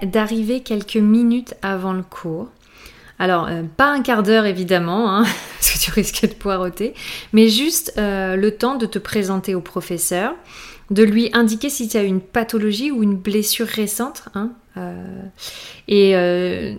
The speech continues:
de l'avertir peut-être aussi que c'est la première fois que tu assistes à un cours. Ça lui permettra peut-être de détailler certaines choses et ça lui permettra, euh, pour les blessures, de pouvoir ajuster les postures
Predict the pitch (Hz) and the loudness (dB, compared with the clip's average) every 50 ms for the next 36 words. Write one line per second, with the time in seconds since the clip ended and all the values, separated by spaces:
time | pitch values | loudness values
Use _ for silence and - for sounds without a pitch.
0 | - - 185 196 190 262 294 294 269 240 247 247 226 - - - 190 185 214 - | -10 -8 -4 0 2 2 2 2 2 2 0 0 -2 -4 -6 -6 -4 -4 -6 -8
1 | - _ - 208 208 - 180 175 180 - - - 214 208 - - 269 - - 240 | -10 _ -8 -6 -4 -4 -4 -4 -4 -6 -6 -4 -4 -4 -4 -6 -8 -6 -4 -2
2 | - - 226 214 208 208 - - - 233 220 208 190 - - 190 180 - - - | -2 0 0 0 -2 -4 -4 -2 0 2 2 2 0 -2 -4 -6 -8 -8 -6 -4
3 | 202 180 170 - - 180 - - 185 175 175 165 - - 185 - - - _ _ | -4 -4 -4 -4 -6 -8 -8 -6 -6 -6 -8 -8 -10 -12 -14 -14 -16 -20 _ _
4 | _ - - - - - - - 170 170 165 165 180 170 165 165 165 - 208 202 | _ -20 -20 -20 -16 -12 -8 -6 -6 -6 -6 -6 -6 -6 -6 -6 -8 -8 -8 -10
5 | - 190 - 190 175 165 170 156 170 160 165 160 160 160 180 180 - 180 - - | -8 -8 -8 -6 -6 -6 -6 -6 -6 -6 -6 -8 -6 -6 -6 -8 -8 -12 -10 -8
6 | 165 160 151 - 214 240 285 285 277 - - - - - - - - - - 214 | -6 -6 -4 -4 -2 -4 -4 -6 -8 -12 -18 -18 -18 -16 -16 -18 -18 -4 0 2
7 | 226 226 - 226 208 190 202 196 - 208 202 196 196 196 190 - - 196 190 190 | 2 4 4 2 2 0 0 0 0 0 0 0 0 -2 -4 -6 -4 -4 -2 -2
8 | 185 - - - 165 160 160 - - 180 180 175 160 151 165 160 - - - 233 | -2 -4 -6 -6 -8 -8 -8 -6 -4 -2 -2 -2 -2 -2 -4 -6 -4 -4 -2 -2
9 | 254 240 214 208 208 - 196 180 214 208 214 - - 202 214 220 202 202 190 - | 0 0 0 0 0 -2 -2 -4 -4 -4 -4 -4 -2 0 0 0 0 -2 -4 -4
10 | - 214 196 185 175 170 - 165 160 160 - - - 202 208 220 240 | -2 -2 0 0 -2 -4 -6 -8 -8 -8 -8 -6 -4 -2 0 0 0